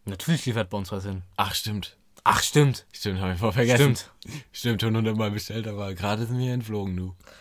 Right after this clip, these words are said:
Speaker 1: Ja, ja, aber es ist, also ich würd ja sagen,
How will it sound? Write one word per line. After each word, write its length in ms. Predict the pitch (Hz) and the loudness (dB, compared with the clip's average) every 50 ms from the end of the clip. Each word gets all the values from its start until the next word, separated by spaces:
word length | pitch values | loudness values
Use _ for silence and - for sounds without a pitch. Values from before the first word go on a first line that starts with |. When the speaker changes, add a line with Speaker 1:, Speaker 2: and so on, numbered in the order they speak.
| - - - - - - - - - - - - _ _ _ - - - _ | -20 -20 -20 -20 -20 -20 -20 -20 -20 -20 -20 -20 _ _ _ -20 -20 -14 _
Speaker 1:
Ja, 160 | - 120 120 123 | 0 2 4 6
ja, 240 | 131 147 143 123 - | 8 8 8 8 6
aber 200 | 101 110 117 120 | 4 2 2 2
es 160 | 117 - - | 0 0 -2
ist, 240 | 151 131 117 - 139 | -4 -4 -4 -6 -4
also 220 | 120 123 110 120 | -4 -4 -4 -4
ich 100 | 113 - | -4 -4
würd 140 | 139 127 - | -4 0 2
ja 100 | 139 123 | 2 6
sagen, 600 | 123 131 131 127 127 127 120 117 113 117 117 117 | 6 6 6 6 2 0 -2 -2 -4 -6 -8 -8